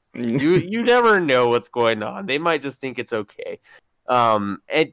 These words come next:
Speaker 2: and then, I mean, as far as, like, I'm sure you guys have, like, the basic questions. How did you not notice twenty fucking thousand dollars going missing? Um, what, it was only over a matter of seventeen days, and I guess what she had says is she only logs on, like, once or twice a month when she actually needs to get her finances, like, ready and moving,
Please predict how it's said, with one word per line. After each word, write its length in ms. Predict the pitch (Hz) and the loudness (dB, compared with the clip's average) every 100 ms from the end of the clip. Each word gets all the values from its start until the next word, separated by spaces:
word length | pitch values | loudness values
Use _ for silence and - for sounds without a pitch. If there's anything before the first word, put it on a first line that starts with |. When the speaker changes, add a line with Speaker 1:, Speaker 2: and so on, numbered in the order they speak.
| 143 | 2
Speaker 2:
and 240 | 156 151 | 2 4
then, 160 | 151 151 | 4 4
I 80 | 151 | 4
mean, 160 | 151 | 2
as 140 | 147 147 | 0 2
far 240 | 175 180 | 4 6
as, 160 | 165 143 | 6 4
like, 200 | 131 - | 0 0
I'm 140 | 135 143 | -2 -2
sure 180 | 165 | 0
you 160 | 151 127 | 0 2
guys 140 | 131 120 | 0 2
have, 180 | 127 120 | 0 0
like, 140 | 110 | -4
the 60 | 104 | -4
basic 360 | 120 123 113 | -2 -2 -6
questions. 320 | - 107 117 104 | -4 -4 -4 -2
How 120 | 120 | 0
did 160 | 123 | 0
you 60 | 120 | -4
not 240 | 117 101 | -4 -4
notice 760 | 101 98 98 113 143 143 - - _ _ _ _ _ _ | -6 -8 -4 -2 -4 -6 -16 -20 _ _ _ _ _ _
twenty 360 | - 127 123 123 | -6 -2 0 0
fucking 340 | 131 123 120 | 0 0 -2
thousand 300 | 113 120 123 | 0 0 0
dollars 360 | 104 104 113 107 | 0 2 2 -2
going 320 | 113 110 101 | -4 -4 -4
missing? 420 | 98 - 139 143 - _ _ _ _ _ | -8 -6 -8 -10 -16 _ _ _ _ _
Um, 540 | 127 139 131 120 120 - | 2 4 4 4 0 -6
what, 380 | 139 131 147 - _ _ | -6 0 2 0 _ _
it 160 | 170 170 | 0 2
was 300 | 165 190 185 | 4 4 4
only 340 | 190 196 185 | 0 0 4
over 300 | 170 151 156 | 4 4 0
a 20 | |
matter 320 | 143 143 147 139 | 0 0 2 0
of 80 | |
seventeen 640 | 120 139 135 139 - 147 131 | -2 -2 -2 -4 -4 -2 -2
days, 280 | 131 143 | -2 -2
and 120 | 139 127 | -2 -2
I 80 | |
guess 340 | 123 139 143 127 | 0 0 0 -2
what 160 | 127 | -6
she 180 | - 135 | -4 -4
had 140 | 131 123 | -6 -4
says 220 | 139 123 | -4 -4
is 80 | - | -6
she 100 | 147 | -4
only 220 | 170 185 | -2 -4
logs 400 | 131 127 131 120 | 0 2 2 2
on, 180 | 120 123 | 0 0
like, 160 | 104 | -2
once 260 | 98 107 117 | -2 -4 -4
or 80 | 110 | -8
twice 340 | 123 117 - | -4 -4 -2
a 40 | |
month 400 | 98 98 101 123 - | -6 -2 -2 -2 -6
when 180 | 107 104 | -8 -6
she 180 | 110 | -4
actually 280 | 107 113 110 | -4 -4 -8
needs 280 | 98 104 98 | -8 -8 -10
to 100 | - | -12
get 160 | 107 104 | -6 -6
her 120 | 107 | -6
finances, 720 | 101 101 101 104 104 107 98 - | -8 -6 -6 -6 -8 -12 -12 -10
like, 160 | 95 92 | -10 -10
ready 480 | 98 98 104 101 | -8 -6 -4 -6
and 140 | 95 95 | -6 -8
moving, 440 | 101 117 139 147 | -8 -6 -8 -8